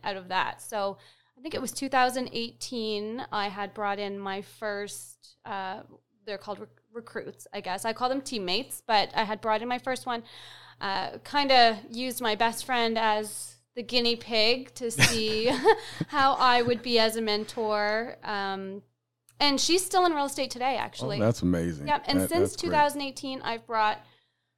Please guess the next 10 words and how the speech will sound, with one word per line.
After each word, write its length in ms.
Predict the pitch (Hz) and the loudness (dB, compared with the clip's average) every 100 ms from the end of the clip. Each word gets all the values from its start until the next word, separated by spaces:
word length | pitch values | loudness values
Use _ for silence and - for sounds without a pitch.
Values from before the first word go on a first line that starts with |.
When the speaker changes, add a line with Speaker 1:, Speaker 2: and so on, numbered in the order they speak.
| _ _ | _ _
Speaker 1:
uh, 140 | - - _ - | -18 -16 _ -12
I 100 | 233 | -8
think, 200 | 254 240 | -8 -8
twelve 460 | - 220 220 214 | 0 2 2 -2
people 320 | - 208 - | -14 -14 -10
in 260 | 113 98 - - | -10 -10 -14 -12
to 100 | - | -2
Speaker 2:
Wow. 320 | 90 87 82 | 2 4 2
Speaker 1:
real 160 | 71 71 | 0 -4
estate. 120 | - | -10